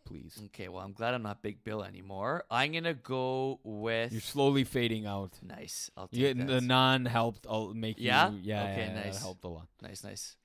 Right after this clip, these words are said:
Speaker 2: Um, okay, I'm gonna go K T F L, so I'm just trying to buy <laughs> time to pull it
Speaker 1: Yeah,
Speaker 2: up here.
Speaker 1: there's, uh, Paramount, like you said, you're one of your
Speaker 2: Yeah.
Speaker 1: heavy favorites. Uh, are they destined to go to the final here?
Speaker 2: So I'm gonna go, yes.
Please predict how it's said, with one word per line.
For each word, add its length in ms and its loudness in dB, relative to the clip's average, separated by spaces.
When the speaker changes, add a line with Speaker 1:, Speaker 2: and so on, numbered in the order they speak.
Speaker 2:
Um, 300 -4
okay, 240 0
I'm 200 -2
gonna 180 -4
go 480 -2
K 160 -6
T 180 -6
F 220 -6
L, 140 -2
so 160 -8
I'm 80 -14
just 160 -12
trying 140 -4
to 40 -6
buy 240 -6
<laughs> 60 -12
time 320 0
to 140 -10
pull 200 2
it 140 2
Speaker 1:
Yeah, 160 10
Speaker 2:
up 60 6
here. 260 10
Speaker 1:
there's, 160 2
uh, 220 4
Paramount, 580 10
like 260 4
you 80 4
said, 220 2
you're 200 4
one 180 0
of 40 4
your 80 8
Speaker 2:
Yeah. 80 8
Speaker 1:
heavy 200 8
favorites. 680 4
Uh, 40 -2
are 360 8
they 320 8
destined 460 -2
to 80 2
go 160 4
to 120 0
the 100 -2
final 360 -4
here? 120 -6
Speaker 2:
So 120 4
I'm 80 4
gonna 160 4
go, 140 8
yes. 340 6